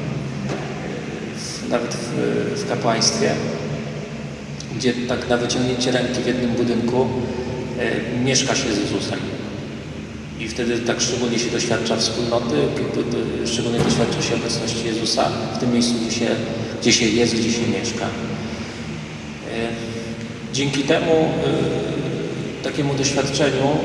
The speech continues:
którym chciałbym się z wami podzielić, e, jak ważne jest miejsce,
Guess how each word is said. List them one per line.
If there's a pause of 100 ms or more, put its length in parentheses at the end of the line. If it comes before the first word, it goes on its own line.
(140)
którym (240)
chciałbym
się
z
wami
podzielić,
e, (1500)
jak
ważne
jest
miejsce,